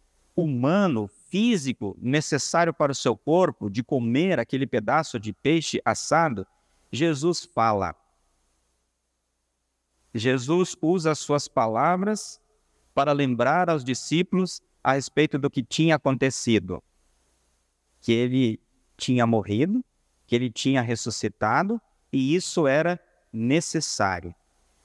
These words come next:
Que tudo estava acontecendo até aquele momento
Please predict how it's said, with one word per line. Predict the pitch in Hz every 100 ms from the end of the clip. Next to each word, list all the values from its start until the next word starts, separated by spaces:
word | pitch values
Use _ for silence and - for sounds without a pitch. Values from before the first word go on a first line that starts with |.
| _
Que | 165
tudo | - - 233 269 254
estava | - - 202 185
acontecendo | 185 175 165 151 - - 180 214 247 254 254 -
até | 143 143 - 202
aquele | 202 180 165
momento | 151 131 151 226 226